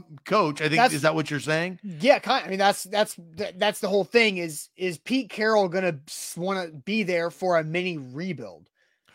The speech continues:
Speaker 2: I, I kinda feel like if Russell Wilson stays, Pete Carroll's gone.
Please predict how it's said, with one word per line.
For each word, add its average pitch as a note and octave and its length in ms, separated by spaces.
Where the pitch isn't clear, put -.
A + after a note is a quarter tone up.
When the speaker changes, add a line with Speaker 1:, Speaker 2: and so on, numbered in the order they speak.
Speaker 2:
I, F3+ 200
I G#3+ 100
kinda A#3+ 280
feel G3 240
like F3 380
if F#3 220
Russell G3+ 420
Wilson F#3+ 380
stays, B3 600
Pete - 300
Carroll's C#3 400
gone. A2 360